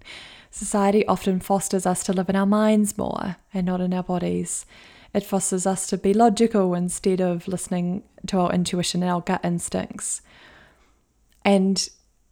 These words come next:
I think comparisonitis just slots in there as well because, you know, we're comparing ourselves to other people that we don't know or that we really don't know the behind the scenes of,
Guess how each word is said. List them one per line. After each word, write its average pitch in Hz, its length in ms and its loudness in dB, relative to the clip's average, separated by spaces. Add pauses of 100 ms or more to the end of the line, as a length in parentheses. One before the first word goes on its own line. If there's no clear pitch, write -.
(180)
I 190 80 2
think 185 260 2
comparisonitis 180 1080 0
just - 300 -4
slots - 480 0
in 175 160 2
there 175 280 2
as 175 260 -2
well 180 340 0
because, 175 560 -2 (720)
you 202 100 2
know, 180 240 2 (340)
we're 190 120 6
comparing 180 520 0
ourselves 175 420 0
to - 140 0
other 180 140 2
people 170 380 0
that 170 160 0
we 175 80 2
don't 170 260 0
know 175 520 0
or 180 160 -2
that 175 180 0
we 175 380 2
really 175 260 2
don't 175 240 2
know 175 180 2
the 170 100 -4
behind 175 400 -2
the 170 60 -2
scenes 175 420 0
of, - 420 -4